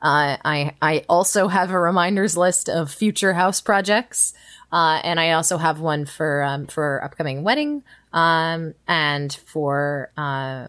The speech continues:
w-, when I go on a work trip, for example, um, like when, when we go down to, to San Francisco for W W D C, I have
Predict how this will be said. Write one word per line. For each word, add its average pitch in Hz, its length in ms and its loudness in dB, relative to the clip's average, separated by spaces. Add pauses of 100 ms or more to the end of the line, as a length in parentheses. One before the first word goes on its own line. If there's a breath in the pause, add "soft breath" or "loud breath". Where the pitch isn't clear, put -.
w-, 151 380 -8
when 175 260 -4
I 156 560 -4
go 180 140 0
on 180 160 0
a 151 260 0
work 190 260 -4
trip, - 360 -8
for 143 180 -6
example, 135 760 -8
um, 143 540 -8
like 143 300 -10
when, 147 320 -10
when 165 200 -6
we 160 120 -4
go 170 160 0
down 156 240 -2
to, 160 580 -4
to - 220 -12
San 196 160 0
Francisco 175 400 -2
for 175 100 -10
W 160 260 0
W 151 200 -4
D 147 160 -6
C, 156 360 -2 (380 loud breath)
I 175 160 2
have 170 400 0